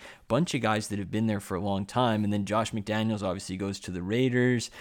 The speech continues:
They lost a really good gu-, guard that the Bengals picked up. But even then, ten and seven, made the playoffs last year. Mac Jones looked pretty good. Bill, he's still Bill. They've hit, uh,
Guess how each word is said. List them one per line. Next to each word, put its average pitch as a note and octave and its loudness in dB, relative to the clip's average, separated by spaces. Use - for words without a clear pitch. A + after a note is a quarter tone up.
They F#2 -4
lost G2+ 0
a F2+ -4
really G2+ -2
good F#2+ -8
gu-, F2+ -6
guard A#2 6
that F#2+ -6
the F#2 -6
Bengals A#2+ 2
picked - -2
up. A2+ 2
But G#2 4
even C#3+ 6
then, G2+ 2
ten C3 2
and C3 4
seven, G#2 0
made A2+ 2
the A2 -2
playoffs G2 -2
last F2 -2
year. F#2 -2
Mac G2 -2
Jones G2 -2
looked F#2 -8
pretty G2 -2
good. F#2 -2
Bill, A2+ 6
he's G2+ -8
still C3+ 2
Bill. G#2 2
They've G#2 0
hit, - -2
uh, G2+ 4